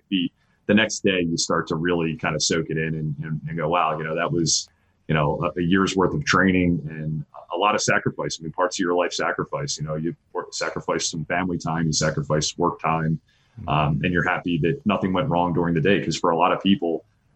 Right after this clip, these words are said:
Speaker 1: um, you know, there were big waves at the start of that race. So there were about twenty-five hundred people who towed the line. Six hundred of them never finished the swim. Um, so there's six hundred people in that particular race that couldn't get out beyond the ocean break and, and,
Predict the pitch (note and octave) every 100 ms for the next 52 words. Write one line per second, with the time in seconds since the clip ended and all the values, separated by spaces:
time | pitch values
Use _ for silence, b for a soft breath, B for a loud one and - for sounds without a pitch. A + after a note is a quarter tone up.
0 | _ D#2+ D#2 D2+ D2+ D2 - _ - F#2+
1 | G2+ F2+ A#2 F2+ F#2 G2+ G2 F#2 E2 -
2 | F2+ F2 - E2+ D#2 E2+ D#2 F2 E2+ -
3 | E2 D#2 F2+ F2 E2+ E2+ - G2 G2+ F#2+
4 | E2+ F2 F2+ D#2+ - F2+ E2 D#2+ E2 D2
5 | F#2 F2+ D#2 D#2 F2 E2 D#2 - _ _
6 | _ - A2+ - A2 A2 F#2+ F2 E2+ F2
7 | E2 D2 E2+ D#2 - - - C2+ - _
8 | _ _ b b b - D#2+ D#2 D2+ F#2+
9 | D#2+ E2+ - G2+ G2+ E2+ - F#2+ E2+ D#2+
10 | E2+ D2 D#2+ F2+ F2 E2+ F2 E2 D#2 -
11 | G2 F2+ E2+ F2 E2+ F#2 F2 E2+ E2 F#2
12 | F#2+ E2+ D2+ D#2+ D#2 D#2+ D#2+ - -